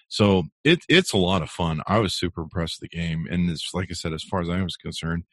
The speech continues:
if you were to tell me it was a finished product, I would have believed it. Uh,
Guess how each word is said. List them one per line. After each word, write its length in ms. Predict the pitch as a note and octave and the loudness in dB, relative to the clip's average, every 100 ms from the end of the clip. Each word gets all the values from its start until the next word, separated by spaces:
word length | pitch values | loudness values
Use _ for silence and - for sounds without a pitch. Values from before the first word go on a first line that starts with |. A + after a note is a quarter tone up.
| _ _ - | _ _ -10
if 120 | E2 | -2
you 60 | G#2 | 0
were 60 | |
to 60 | E2+ | 0
tell 180 | - E2+ | -4 -6
me 140 | D#2+ | -6
it 40 | |
was 140 | A#1 - | -8 -12
a 20 | - | -10
finished 300 | F2 E2 - | -10 -10 -10
product, 420 | D#2+ E2+ E2+ D#2+ | -10 -8 -10 -10
I 60 | |
would 100 | D#2+ | -8
have 100 | D#2+ | -8
believed 340 | - E2 F2 - | -8 -6 -6 -6
it. 180 | D2+ - _ - _ _ _ _ _ _ - | -10 -12 _ -20 _ _ _ _ _ _ -10
Uh, 440 | - G2 F2 D#2+ | -2 0 0 -2